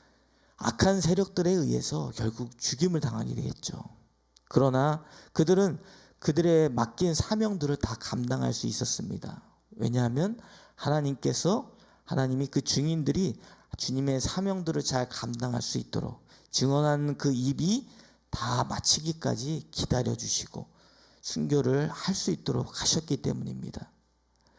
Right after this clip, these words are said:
이처럼 우리가 주님의 말씀의 사역을 감당할 때에 그 사역은 결국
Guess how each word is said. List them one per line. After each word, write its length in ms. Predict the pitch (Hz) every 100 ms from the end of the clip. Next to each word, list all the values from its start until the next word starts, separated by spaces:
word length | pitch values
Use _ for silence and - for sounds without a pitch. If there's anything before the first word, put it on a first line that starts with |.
| - - - - -
이처럼 340 | 156 - 208 208
우리가 560 | 175 190 196 196 127
주님의 340 | 98 165 185 196
말씀의 440 | 156 147 - 170
사역을 400 | 165 180 170 170
감당할 580 | 165 - 123 139 139 123
때에 400 | 135 127 151 233 - - - -
그 380 | - 170 180 170
사역은 600 | 147 - 196 147 143 156 113 - -
결국 520 | 123 120 120 208